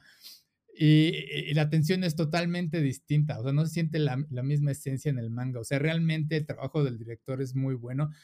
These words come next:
No estoy diciendo que el trabajo de, del creador de,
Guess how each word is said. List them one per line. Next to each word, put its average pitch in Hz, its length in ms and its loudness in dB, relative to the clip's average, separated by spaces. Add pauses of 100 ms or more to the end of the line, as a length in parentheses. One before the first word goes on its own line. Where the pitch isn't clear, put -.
(240)
No 160 120 4
estoy 175 180 -2
diciendo 165 340 2
que 143 80 -4
el 123 80 -4
trabajo 135 500 -4
de, 117 480 -6
del 117 920 -10 (480)
creador 131 360 0
de, 151 200 2